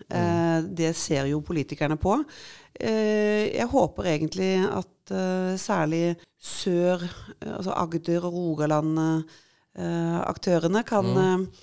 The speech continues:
Speaker 2: kan se at det kan være nyttig å være medlem. Vi har, jeg
Speaker 1: Ja.
Speaker 2: synes vi har litt få
Speaker 1: Ja.
Speaker 2: aktører fra, fra den regionen,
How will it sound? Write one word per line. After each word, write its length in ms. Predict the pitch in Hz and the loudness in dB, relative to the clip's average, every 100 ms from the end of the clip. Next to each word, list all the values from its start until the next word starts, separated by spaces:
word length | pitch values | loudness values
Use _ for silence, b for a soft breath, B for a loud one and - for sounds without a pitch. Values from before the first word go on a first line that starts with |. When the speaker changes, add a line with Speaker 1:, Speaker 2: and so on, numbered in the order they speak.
| b _ _ | b _ _
Speaker 2:
kan 320 | - 190 180 | -4 0 2
se 220 | 185 - 170 | 2 4 2
at 140 | 165 | 2
det 160 | 175 175 | -2 -2
kan 100 | 185 | 0
være 160 | 170 175 | 2 2
nyttig 340 | 175 - 165 | 0 -4 -2
å 420 | 165 165 165 170 | 0 0 0 0
være 200 | 175 165 | 0 0
medlem. 280 | 170 160 180 | 0 0 -2
Vi 60 | 269 | -2
har, 220 | 302 320 | -2 0
jeg 40 | 320 | 0
Speaker 1:
Ja. 40 | |
Speaker 2:
synes 200 | 294 285 | 0 -2
vi 60 | 302 | -4
har 120 | 294 | -4
litt 260 | 254 254 - | -4 -8 -12
få 420 | - 196 185 185 b b - | -6 -2 0 -2 b b -6
Speaker 1:
Ja. 140 | 131 | -4
Speaker 2:
aktører 520 | 190 208 208 165 170 175 | -4 -2 0 2 0 -4
fra, 420 | 185 175 170 170 | -2 0 2 0
fra 160 | 185 | -2
den 240 | 175 165 165 | 0 0 -2
regionen, 800 | 170 170 156 156 160 165 165 | -2 -2 -2 0 0 0 -2